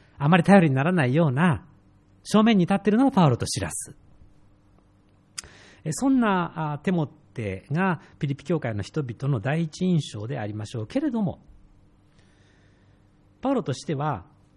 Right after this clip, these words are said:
二十一節、あ、二十節、テモテのように真実にあなた方のことを心配している者は誰もいませんと述べ、二十二節、テモテが適任であることはあなた方が知っていますと念を押します。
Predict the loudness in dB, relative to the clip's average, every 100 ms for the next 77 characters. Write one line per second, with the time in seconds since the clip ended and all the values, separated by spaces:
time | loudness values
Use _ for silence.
0 | _ _ _ -2 0 0 -4 -4 -8 -8
1 | -6 -2 -2 -2 -4 -4 -6 -4 -4 -4
2 | -2 -2 -2 -4 -2 -2 -4 -6 -8 -6
3 | -4 -2 -6 -6 -6 -6 -8 -8 -10 -10
4 | -8 -6 -6 -8 -10 -6 -4 -4 -6 -4
5 | -2 -2 -4 -4 -4 -2 -4 -4 -6 -8
6 | -2 -2 0 -4 -4 -6 -10 -4 -4 -4
7 | -14 -4 -2 -2 -4 -8 -8 -10 -8 -4
8 | -2 -2 -2 -4 -6 -6 -8 -6 -10 -10
9 | -8 -8 -8 -14 -4 -4 -2 -6 -6 -8
10 | -8 -8 -8 _ _ -6 -4 -4 -10 -8
11 | -2 0 -2 -4 -8 -4 0 6 6 6
12 | 4 2 0 -2 -14 -6 -6 -6 -8 -10
13 | -12 -16